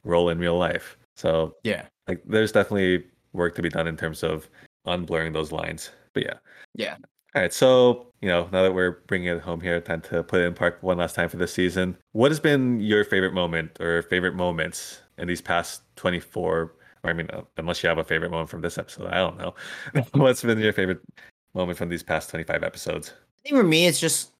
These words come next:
Speaker 2: seeing, like, these conversations that we always have, like, like you said earlier, they,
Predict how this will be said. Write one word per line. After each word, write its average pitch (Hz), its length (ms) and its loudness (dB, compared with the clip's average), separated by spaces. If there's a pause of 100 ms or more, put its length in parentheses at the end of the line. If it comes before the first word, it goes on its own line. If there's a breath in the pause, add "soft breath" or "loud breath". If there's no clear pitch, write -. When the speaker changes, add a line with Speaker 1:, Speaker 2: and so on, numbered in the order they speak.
(100)
Speaker 2:
seeing, 147 840 0
like, 147 160 -4
these 135 160 2
conversations 131 640 2
that 135 100 0
we 139 120 0
always 143 200 0
have, 143 300 0
like, 110 320 -2 (140)
like 135 180 -4
you 135 80 0
said 131 180 0
earlier, 113 360 -2
they, 107 260 -4